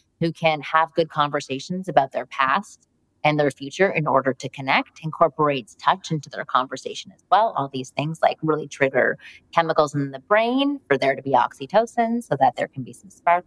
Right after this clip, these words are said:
there. But really, Russian women are also looking for men who kind of understand their values and can connect to that.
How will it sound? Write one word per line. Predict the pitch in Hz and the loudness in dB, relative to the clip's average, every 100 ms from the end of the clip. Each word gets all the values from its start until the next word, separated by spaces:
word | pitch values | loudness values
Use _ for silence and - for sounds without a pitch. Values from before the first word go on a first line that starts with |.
| - | 0
there. | 196 226 233 - _ _ _ | 4 2 0 -18 _ _ _
But | 170 156 _ _ _ | 2 2 _ _ _
really, | 170 190 240 220 190 - _ _ _ - _ 185 - | -4 0 2 0 -4 -8 _ _ _ -20 _ -20 0
Russian | - 190 196 | 2 2 -2
women | 180 | 0
are | 160 - | 0 2
also | 156 - 160 | 0 2 2
looking | 147 143 151 143 131 | 2 -2 -4 -4 -8
for | - 131 110 101 87 _ | 2 2 4 2 -2 _
men | 156 147 143 143 | 0 2 2 -2
who | 147 147 147 _ | 0 -2 -4 _
kind | - 156 | -2 2
of | 131 | 2
understand | 135 135 - 135 127 113 - _ - | 0 -6 -2 0 0 -2 -16 _ -2
their | 143 | 2
values | 131 - 151 202 254 277 - | 2 2 0 0 0 -2 -4
and | 143 139 | -4 0
can | 131 107 92 - _ _ | 0 0 -4 -14 _ _
connect | - 147 127 - | -2 -2 -4 -14
to | - | -2
that. | - - | 0 0